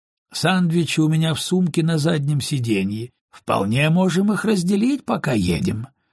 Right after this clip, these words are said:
Он криво усмехнулся. «Надеюсь, ты любишь пророщенные бобы?» По мере того, как мы приближались к горам, пейзаж становился все более лесистым.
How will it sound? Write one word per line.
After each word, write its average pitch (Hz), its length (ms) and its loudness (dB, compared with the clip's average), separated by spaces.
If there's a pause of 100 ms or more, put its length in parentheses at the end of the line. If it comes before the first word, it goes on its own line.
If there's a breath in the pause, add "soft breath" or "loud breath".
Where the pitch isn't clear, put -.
(160)
Он 135 160 2
криво 151 280 2
усмехнулся. 117 880 -4 (120)
«Надеюсь, 143 580 0
ты 151 120 0
любишь 156 540 0
пророщенные 123 920 -2
бобы?» 98 500 -2 (840)
По 131 120 0
мере 196 240 4
того, 180 300 2
как 175 240 0
мы 160 120 4
приближались 139 840 0
к 120 40 -6
горам, 156 500 0 (280)
пейзаж 139 520 -2
становился 143 640 -2
все 131 220 -4
более 135 420 0
лесистым. 107 720 -4